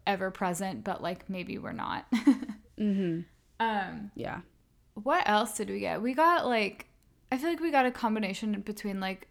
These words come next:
Speaker 1: toys, clothes, books.
Speaker 2: We always got clothes.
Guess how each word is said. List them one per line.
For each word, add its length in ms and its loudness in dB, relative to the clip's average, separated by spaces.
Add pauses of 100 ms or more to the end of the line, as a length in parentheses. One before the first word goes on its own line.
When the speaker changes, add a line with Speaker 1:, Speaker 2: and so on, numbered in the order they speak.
(100)
Speaker 1:
toys, 600 0
clothes, 840 0
books. 640 -2
Speaker 2:
We 80 2
always 220 2
got 160 -2
clothes. 520 -8